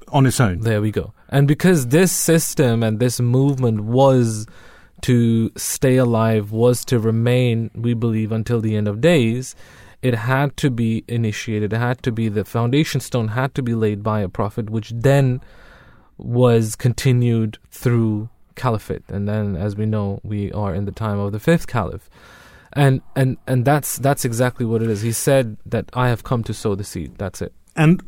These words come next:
Speaker 1: part of and parcel of sowing that seed, what we talked about earlier, was, you know, people mixed up, uh, traditions, customs, and new innovations.
Speaker 2: Hmm.
Speaker 1: So that takes us quite neatly onto the sixth condition of Bayt, which is the oath of allegiance,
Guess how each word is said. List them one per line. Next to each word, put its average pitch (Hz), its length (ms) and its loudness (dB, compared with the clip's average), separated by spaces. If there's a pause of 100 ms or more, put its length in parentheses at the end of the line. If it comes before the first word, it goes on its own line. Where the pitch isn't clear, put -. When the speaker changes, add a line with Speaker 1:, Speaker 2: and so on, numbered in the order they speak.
(140)
Speaker 1:
part 175 200 4
of 156 240 0 (220)
and 120 140 -2
parcel 135 380 2
of 110 100 -2
sowing 120 260 2
that 104 140 -4
seed, 120 260 2
what 120 200 0
we 127 120 2
talked 110 200 -2
about 110 200 -4
earlier, 107 400 2
was, 104 340 0 (360)
you 127 80 2
know, 113 120 4
people 117 300 2 (140)
mixed 120 520 2
up, 113 140 -8 (180)
uh, 107 380 -2
traditions, 117 480 0
customs, 113 540 0
and 110 220 4
new 135 180 6
innovations. 107 580 2
Speaker 2:
Hmm. - 60 -20 (440)
Speaker 1:
So 143 180 0
that 143 360 0
takes 160 320 2
us 123 100 -2
quite 135 260 -2
neatly 135 540 6
onto 110 240 2
the 104 120 0
sixth - 340 0
condition 113 520 2 (320)
of 101 180 -2
Bayt, 101 360 0
which 110 220 -2
is 101 120 0
the 107 200 -2
oath 113 240 -2
of 104 100 -6
allegiance, 110 460 0